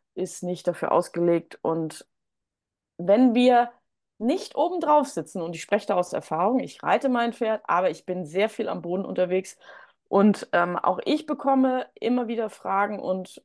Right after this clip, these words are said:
Kopfschütteln und komische Sprüche, warum ich da nicht drauf sitze. Ähm, jetzt fragen wir uns, warum ist das so schwer zu verstehen und, ähm, mit welchen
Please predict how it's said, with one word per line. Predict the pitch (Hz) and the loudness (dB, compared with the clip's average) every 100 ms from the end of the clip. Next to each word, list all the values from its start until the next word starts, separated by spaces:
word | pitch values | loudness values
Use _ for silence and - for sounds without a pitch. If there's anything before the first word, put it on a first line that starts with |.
| _ | _
Kopfschütteln | - - 233 202 208 202 196 | -10 -6 -4 0 0 0 -2
und | 170 165 - | -4 -6 -2
komische | 208 202 - | 0 0 -2
Sprüche, | 170 - 196 190 | -12 -6 -4 -2
warum | 160 151 175 | -4 -4 -6
ich | - | -8
da | 165 | -6
nicht | 156 - | -8 -2
drauf | 156 160 - | 0 0 0
sitze. | - 160 165 151 - - - - _ | -4 -2 0 -2 -4 -20 -20 -20 _
Ähm, | - 156 147 135 - _ _ _ _ _ _ _ | 0 0 0 -4 -8 _ _ _ _ _ _ _
jetzt | 185 185 | -2 -2
fragen | - 240 247 | 0 0 2
wir | 214 | 0
uns, | 220 - | -2 2
warum | 226 277 | 2 2
ist | 247 247 | -4 -6
das | 240 233 | -6 -6
so | 202 | -10
schwer | - 208 214 | -4 -2 -2
zu | - | -4
verstehen | 190 185 - 214 226 - | -10 -10 -4 -2 0 0
und, | 190 170 - - - - - | -2 -4 -12 -20 -20 -20 -4
ähm, | 170 180 180 | 0 0 2
mit | 180 175 | 0 4
welchen | 202 220 220 | 4 4 0